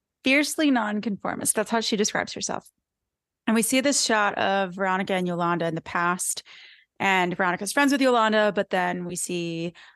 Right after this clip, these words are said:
Logan, she sees Logan and Yolanda kissing, and then she's not allowed to be friends with Yolanda anymore because Lily, I think it's less like she's falling prey to the popular kids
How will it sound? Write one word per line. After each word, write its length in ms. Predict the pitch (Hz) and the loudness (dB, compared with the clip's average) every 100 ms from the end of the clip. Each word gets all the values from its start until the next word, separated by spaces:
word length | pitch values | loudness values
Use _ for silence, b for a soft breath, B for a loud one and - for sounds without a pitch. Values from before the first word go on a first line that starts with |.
| - | -4
Logan, 460 | 180 165 170 165 - | -4 -2 -4 -6 -6
she 220 | - 294 | -2 0
sees 360 | - 175 - - - - | 0 -4 -8 -14 -20 -6
Logan 340 | 190 196 175 165 | -2 0 0 0
and 140 | 165 | 0
Yolanda 400 | 160 160 160 156 | 0 0 -2 -4
kissing, 640 | - 254 247 226 214 202 196 B B B - | -2 0 2 0 0 -2 -4 B B B -6
and 220 | 185 180 | -4 0
then 280 | 175 175 185 | 0 0 0
she's 160 | 190 247 | 0 2
not 160 | 269 | 4
allowed 140 | 269 240 | 4 2
to 80 | 214 | 2
be 80 | |
friends 180 | 214 190 | 0 -2
with 100 | 185 | -2
Yolanda 340 | 190 226 240 233 | 0 2 4 2
anymore 460 | 220 214 208 202 | 2 2 2 0
because 500 | 190 196 180 185 165 | 0 -2 -2 -2 -2
Lily, 720 | 180 175 170 165 160 160 156 - 220 _ - B B B B _ | -2 -2 -2 -4 -6 -6 -10 -14 -20 _ -20 B B B B _
I 120 | 302 | 0
think 120 | 370 640 587 | 0 0 0
it's 140 | - | 0
less 340 | 208 202 - | 0 2 2
like 280 | 208 190 - - - _ _ _ _ _ | 2 0 -4 -14 -20 _ _ _ _ _
she's 200 | - 208 | -8 -6
falling 640 | - 208 202 202 190 190 180 _ _ _ | -2 2 4 2 0 -6 -8 _ _ _
prey 320 | - 196 190 | -2 0 0
to 100 | 185 | -2
the 60 | 185 | -8
popular 840 | - 180 - 196 196 196 190 190 | -6 -6 -4 -4 -2 -2 -2 -4
kids 880 | 185 226 240 247 247 - - - - | -4 -2 -2 -2 -4 -2 -2 -2 -6